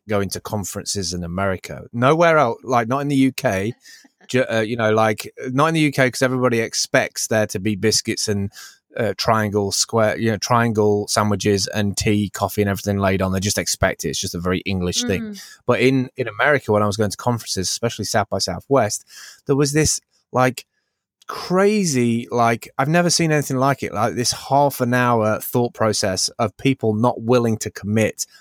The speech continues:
Speaker 1: on where was a good food place because they didn't wanna be the person to be called out that they made a bad decision. So I think, I think when you start to unpack it, in, especially in different countries, like, there is so many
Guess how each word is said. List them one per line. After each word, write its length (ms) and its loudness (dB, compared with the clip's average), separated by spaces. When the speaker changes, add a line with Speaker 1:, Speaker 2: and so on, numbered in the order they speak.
Speaker 1:
on 220 -2
where 260 4
was 200 2
a 40 -4
good 200 -2
food 300 0
place 280 -4
because 320 -2
they 140 2
didn't 320 0
wanna 200 2
be 120 2
the 100 2
person 560 0
to 100 -12
be 100 -2
called 380 0
out 200 4
that 120 -4
they 140 2
made 300 0
a 180 -4
bad 220 -2
decision. 640 -4
So 260 2
I 80 0
think, 300 0
I 100 2
think 180 0
when 100 2
you 80 2
start 240 2
to 100 0
unpack 440 0
it, 240 -4
in, 220 -4
especially 420 -2
in 80 -2
different 380 -2
countries, 520 -2
like, 320 0
there 160 2
is 100 -2
so 480 2
many 580 2